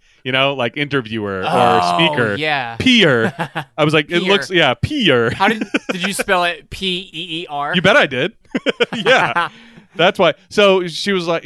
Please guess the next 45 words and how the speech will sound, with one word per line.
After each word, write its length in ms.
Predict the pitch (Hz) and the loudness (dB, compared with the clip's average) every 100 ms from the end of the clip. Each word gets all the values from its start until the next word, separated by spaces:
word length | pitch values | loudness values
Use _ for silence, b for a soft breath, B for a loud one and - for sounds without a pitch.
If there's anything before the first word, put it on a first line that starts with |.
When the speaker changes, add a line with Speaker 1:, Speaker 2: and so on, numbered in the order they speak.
| 156 _ - 135 151 | -10 _ -20 -20 -10
Speaker 1:
she 100 | 170 | -4
was 80 | 160 | -2
like, 80 | 147 | 0
"What?" 200 | 180 170 | 0 0
He 80 | 160 | -4
was 140 | 143 | -2
like, 100 | 151 | -4
"What 120 | 175 | -2
are 40 | 226 | -2
your 140 | 202 | -2
experiences 400 | 170 180 165 147 | -2 -2 -4 -4
with 60 | 135 | -8
the 80 | 123 | -2
homeless?" 320 | 175 151 107 | -2 -2 -6
She 60 | 127 | -8
was 80 | |
like, 80 | 127 | -2
"Well, 160 | 143 147 | 0 0
there 80 | 139 | 0
was 80 | |
a 40 | 135 | -2
homeless 320 | 143 156 143 | -4 -6 -6
guy 220 | 135 123 | -2 -2
peeing 260 | - 147 131 | -4 -6 -6
on 120 | 120 | -6
our 80 | 113 | -8
trash 420 | - 170 147 131 | -4 -2 -2 -4
and 140 | 117 107 | -10 -10
we 120 | 107 | -8
paid 240 | 113 113 | -4 -4
him 120 | 117 110 | -6 -6
to 220 | 117 110 _ _ - | -4 -4 _ _ -2
go 160 | 135 131 | 0 0
down 300 | 127 131 135 | 0 -2 -2
the 60 | |
street." 380 | 131 196 185 117 - | -8 -4 -4 -6 -10
And 140 | 123 | -10
he's 100 | 117 | -8
like, 160 | 113 104 | -8 -4
"Well, 240 | 113 170 | -4 -4
same 260 | - 135 139 | -6 -6 -6
thing 140 | 170 | -4
probably 240 | 170 170 190 | 0 0 2
work 220 | 208 208 | 0 0
here." 340 | 311 175 95 | -2 -2 -2